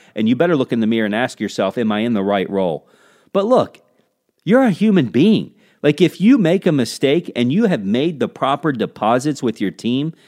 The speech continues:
and you blow it, I can tell you this, there have been times that I was coming under pressure from my boss and I had to go deep, go deep in the well with my team and say, "Team, listen, man, I need you now more than ever.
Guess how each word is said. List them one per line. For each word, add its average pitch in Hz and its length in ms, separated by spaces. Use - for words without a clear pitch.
and 113 200
you 170 160
blow 117 420
it, 180 240
I 190 120
can 208 160
tell 208 160
you 160 140
this, 151 240
there 151 120
have 180 80
been 160 200
times 156 480
that 127 160
I 123 140
was 156 160
coming 156 340
under 151 220
pressure 143 460
from 104 260
my 131 220
boss 156 480
and 107 160
I 131 140
had 151 240
to 120 80
go 139 340
deep, 123 340
go 131 220
deep 131 400
in 160 120
the 139 80
well 139 260
with 113 160
my 127 180
team 135 300
and 101 120
say, 120 340
"Team, 131 320
listen, 113 360
man, 107 260
I 123 120
need 131 260
you 101 60
now 113 240
more 113 220
than 101 120
ever. 123 400